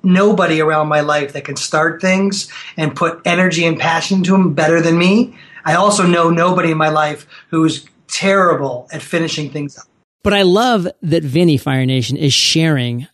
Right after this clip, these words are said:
Speaker 2: that the fact that he knows he's terrible at certain things. And why is he gonna spend time doing those things he's terrible at? 'Cause it's not gonna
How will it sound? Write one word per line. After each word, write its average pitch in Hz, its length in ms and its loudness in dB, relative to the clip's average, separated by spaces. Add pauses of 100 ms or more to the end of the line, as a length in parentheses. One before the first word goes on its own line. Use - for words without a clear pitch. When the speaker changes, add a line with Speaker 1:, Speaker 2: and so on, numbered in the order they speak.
Speaker 2:
that 127 240 -6
the 131 80 -6
fact 135 280 -6
that 139 80 -10
he 135 160 -6
knows 131 340 -2
he's 127 140 -6
terrible 131 300 -2
at 127 80 -6
certain 123 240 -4
things. 160 340 0
And 139 260 -2
why 135 260 -4
is 156 100 -2
he 175 80 -2
gonna 160 180 0
spend 156 280 -2
time 151 240 -2
doing 147 220 2
those 147 140 -2
things 147 200 -2
he's 139 100 -4
terrible 151 380 -2
at? 120 180 -8
'Cause 123 160 -8
it's 127 140 -8
not 147 160 -2
gonna 139 240 -2